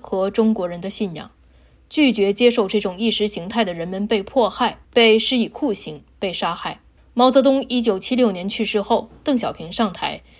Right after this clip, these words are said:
提出了著名的“不管黑猫白猫，能捉到老鼠就是好猫”，以及“摸着石头过河”等观点。在这些观点的带动下，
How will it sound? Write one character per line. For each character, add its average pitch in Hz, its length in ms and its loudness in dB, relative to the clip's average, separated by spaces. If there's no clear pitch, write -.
提 294 180 0
出 330 180 0
了 262 100 8
著 294 200 0
名 202 200 0
的 220 300 -2
“不 349 180 4
管 175 300 2
黑 311 220 2
猫 302 180 2
白 202 220 -2
猫， 254 320 2
能 220 260 0
捉 330 180 0
到 247 140 4
老 180 220 0
鼠 - 260 -4
就 208 140 -2
是 190 100 -10
好 165 260 -4
猫”， 240 340 2
以 226 160 4
及 247 360 2
“摸 339 220 -2
着 285 100 0
石 202 200 0
头 269 120 2
过 277 240 2
河” - 440 -8
等 156 160 -8
观 165 220 -8
点。 - 160 -12
在 320 160 2
这 359 160 2
些 277 120 4
观 247 220 4
点 185 160 2
的 160 80 -12
带 202 160 0
动 180 160 -8
下， 180 300 -2